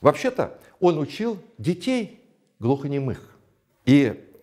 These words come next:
перебравшись в Америку, э, так сказать, занимался, у него мать была глухонемая, перебравшись в Америку, занимался разработкой визуализации речи с тем, чтобы глухонемые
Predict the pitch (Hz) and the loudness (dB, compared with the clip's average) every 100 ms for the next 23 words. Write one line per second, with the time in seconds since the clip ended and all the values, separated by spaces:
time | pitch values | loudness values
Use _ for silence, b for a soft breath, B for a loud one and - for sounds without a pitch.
0 | - _ 123 135 151 180 - 120 120 165 | -20 _ 0 2 2 0 -2 -6 -4 -2
1 | 233 208 131 85 69 67 _ _ b b | -2 -2 -2 -6 -10 -12 _ _ b b
2 | b _ 85 82 78 - 107 - 117 101 | b _ -6 -4 -4 -4 -6 -4 -4 0
3 | 160 180 196 190 151 - 92 151 185 156 | 0 0 0 -2 -4 -6 -6 -4 -4 -4
4 | 120 104 101 92 87 87 87 82 73 76 | -4 -6 -6 -8 -8 -10 -8 -8 -10 -14
5 | - _ _ b b 113 117 170 160 - | -20 _ _ b b -4 0 0 0 -4
6 | 139 151 196 180 - 92 B B 95 127 | -4 -2 0 -2 -2 -10 B B -8 -4
7 | 147 151 170 160 - 98 B - 123 117 | -4 0 -2 -2 -8 -12 B -6 -4 -2
8 | 135 147 175 170 113 143 131 151 139 135 | -2 -2 -4 -4 -2 0 0 0 0 2
9 | 180 170 - 90 78 87 151 120 - 65 | 0 -2 -12 -10 -8 -4 -4 -6 -12 -18
10 | - _ _ _ b b - 180 175 - | -20 _ _ _ b b 0 2 2 -2
11 | 143 107 98 151 156 147 160 185 202 87 | -4 -4 -2 -4 -2 -4 -2 -2 -2 -4